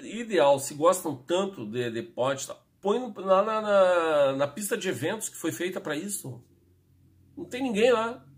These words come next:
só tem campo. Cavalo, não sei se vai perturbar os cavalos ali do jockey. E depois o, o, o, ali o antigo aeroporto, ali é Pampatec, não tem ninguém durante a madrugada. E aí dá um sentido até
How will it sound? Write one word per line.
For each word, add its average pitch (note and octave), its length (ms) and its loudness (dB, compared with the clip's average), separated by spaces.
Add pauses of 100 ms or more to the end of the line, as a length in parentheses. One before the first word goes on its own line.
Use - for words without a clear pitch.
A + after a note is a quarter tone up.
(100)
só - 160 -10
tem G#3+ 220 -6
campo. G#3 380 -4 (760)
Cavalo, G#3 680 8 (460)
não C3 80 -14
sei D3 180 -12
se C3+ 60 -12
vai C#3+ 100 -6
perturbar B2 500 -6
os - 100 -8
cavalos A#2 360 -2
ali G#2 140 -6
do G2+ 100 -10
jockey. G#2+ 440 -6 (680)
E E3+ 480 -4
depois F#3+ 360 0
o, A#3 80 -4
o, C#3+ 1900 -2
o, - 60 -4
ali A#2 160 -2
o F#3+ 80 0
antigo E3 320 -2
aeroporto, C#3 720 -2
ali A2 220 -2
é - 40 -4
Pampatec, F#3+ 640 -4
não C3 100 -6
tem C3+ 120 -8
ninguém D3+ 340 -4
durante C#3+ 280 -6
a C#3+ 40 -10
madrugada. B2+ 600 -2
E C3+ 140 0
aí F#3+ 120 4
dá G#3+ 80 -2
um B3 260 -2
sentido C#4 560 -2
até F#3+ 380 2